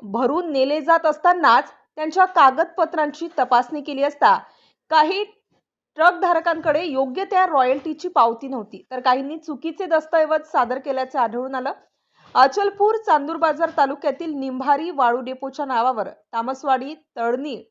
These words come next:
टाकरखेडा, असदपूर, निंभारी नदीपात्रातून मोठ्या प्रमाणात अवैध रेतीचा उपसा केला जात असून एकच लांबची रॉयल्टी करून पाच ते सहा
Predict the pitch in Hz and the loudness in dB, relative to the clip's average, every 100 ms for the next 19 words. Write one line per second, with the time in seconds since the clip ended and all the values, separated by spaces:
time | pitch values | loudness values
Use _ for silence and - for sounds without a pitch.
0 | - 226 277 262 - 185 254 302 - - | -6 -6 -4 -8 -6 -2 0 -2 -8 -16
1 | 220 - 285 277 285 277 - 247 226 233 | -14 -6 -8 -8 -14 -14 -14 -14 -10 -8
2 | 226 254 285 320 262 247 254 240 254 262 | -4 -2 -2 -4 -10 -6 -6 -6 -10 -10
3 | 285 - _ _ - 269 302 320 427 415 | -14 -16 _ _ -10 -2 -2 0 -2 0
4 | 381 381 403 330 269 302 294 277 294 311 | -2 -2 -2 -2 -2 -4 -10 -12 -6 -6
5 | 247 - 302 311 285 269 285 285 277 311 | -6 -6 -6 -4 -4 -4 -6 -8 -12 -16
6 | 381 _ _ - 277 277 403 415 285 254 | -16 _ _ -14 -12 -6 -8 -6 2 4
7 | 269 311 - 403 349 294 285 320 311 233 | 4 0 -4 -2 2 0 0 -6 -4 -4
8 | 226 247 247 - 311 311 330 285 269 | -2 0 -2 -4 -14 -6 0 2 2